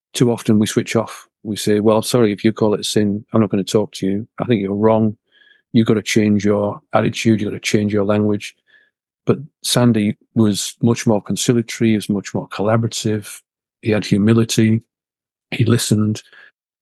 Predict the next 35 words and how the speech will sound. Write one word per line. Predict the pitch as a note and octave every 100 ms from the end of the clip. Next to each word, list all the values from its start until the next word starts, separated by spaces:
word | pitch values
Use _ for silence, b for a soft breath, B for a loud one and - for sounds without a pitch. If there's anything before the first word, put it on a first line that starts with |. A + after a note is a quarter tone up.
| _
And | -
he | A2
worked | A2 A#2+ B2+ -
out | A2+
a | A2+
way | A2+ G#2
of |
helping | - A#2+ A#2+ A#2
those | A2 G#2+
people | - A#2 A#2 G2 F#2+ _ _
get | A2 -
through | - G#2
this | G2+ -
by | - G#2
saying, | G2+ - G#2+ G#2 b b b _ _ -
"Okay, | E3 - C3 D3 _ _ _ _
so | -
you'll | A#2 C3+
be | B2
in | A#2+
favor | B2+ A#2+
of | A2+
suicide | - B2 B2 A2+
prevention | A2 D3+ F#3 A2
then, | G2
won't | A#2+ A#2+
you? | G2+
Because | G#2+ - A2 -
you |
wouldn't | A2+ B2+
want | G2+
anybody | A2+ A2+ A2 G#2+
to | -
be | G2+
sinful." | F#2 - E3 D#3+ - C#3+